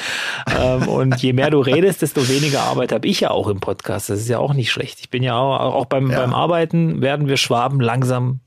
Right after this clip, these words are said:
Speaker 1: sparsam.
Speaker 2: Das
Speaker 1: Langsam.
Speaker 2: ist doch keine Arbeit. Das ist doch keine Arbeit, Robby. Das ist doch Leidenschaft.
Speaker 1: Eigentlich
Speaker 2: Das
Speaker 1: schon.
Speaker 2: ist doch
Speaker 1: Hast du auch recht, ja.
Speaker 2: Das ist doch Hobby.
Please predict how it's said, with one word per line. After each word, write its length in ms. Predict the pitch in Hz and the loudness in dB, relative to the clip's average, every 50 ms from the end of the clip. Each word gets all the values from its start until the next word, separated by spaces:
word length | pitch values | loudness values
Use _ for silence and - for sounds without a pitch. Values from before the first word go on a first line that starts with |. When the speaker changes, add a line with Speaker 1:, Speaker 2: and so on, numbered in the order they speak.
| - | -6
Speaker 1:
sparsam. 640 | - - - - 101 98 104 101 104 95 98 107 110 _ _ _ _ _ _ _ _ _ _ _ _ _ _ _ _ _ _ _ _ _ _ _ _ _ _ - | -6 -6 -4 -2 -2 -2 0 0 -2 -4 -4 -8 -12 _ _ _ _ _ _ _ _ _ _ _ _ _ _ _ _ _ _ _ _ _ _ _ _ _ _ -6
Speaker 2:
Das 100 | - 101 | -4 -2
Speaker 1:
Langsam. 80 | 104 | -2
Speaker 2:
ist 120 | 110 95 - | -2 -2 -4
doch 120 | 101 - - | -4 -4 -4
keine 300 | - 101 95 90 85 87 | -4 -4 -2 -2 -2 -2
Arbeit. 380 | 104 107 101 - 80 76 - - - - - - - - - 131 - 208 - - | -2 -4 -4 -2 -4 -4 -4 -4 -4 -4 -4 -4 -4 -4 -6 -4 -4 -4 -4 -4
Das 180 | - - 151 127 | -4 -4 -2 -2
ist 160 | 123 - 269 | -2 -2 -2
doch 160 | 165 95 - | -2 -2 -4
keine 340 | - - 107 107 110 104 101 | -4 -4 -2 -2 -2 -2 -2
Arbeit, 500 | - 113 117 113 120 113 107 95 98 95 - 101 - - - | -2 -2 -2 -2 -2 -2 -2 -4 -6 -10 -10 -12 -16 -12 -8
Robby. 220 | 85 85 82 82 | -6 -4 -2 -2
Das 160 | 80 85 87 98 | -2 -2 -2 -4
ist 160 | 104 101 - | -4 -4 -4
doch 160 | 104 90 92 | -4 -2 -2
Leidenschaft. 680 | 104 113 120 117 113 - - 85 - - - - - 175 165 151 147 - - | -2 -2 -2 -4 -6 -6 -4 -2 -2 -2 -2 -2 -2 -2 0 -2 -2 -2 -4
Speaker 1:
Eigentlich 400 | - 127 139 143 131 120 110 87 | -4 0 0 0 2 0 0 0
Speaker 2:
Das 80 | 87 | 0
Speaker 1:
schon. 100 | - 113 | 0 0
Speaker 2:
ist 140 | 110 113 113 | 0 0 0
doch 180 | 101 90 - - | -2 -2 -2 -2
Speaker 1:
Hast 160 | 170 175 156 | -2 0 2
du 60 | 156 | 2
auch 180 | 131 127 120 110 | 2 2 2 2
recht, 240 | 107 98 95 - - | 0 -4 -4 -4 -4
ja. 80 | 123 | -2
Speaker 2:
Das 100 | 113 104 | 0 0
ist 200 | 113 - - - | -2 -2 -4 -4
doch 200 | 107 92 - 95 | -6 -6 -4 -4
Hobby. 340 | 110 135 151 - - - - | -6 -4 -4 -4 -4 -4 -6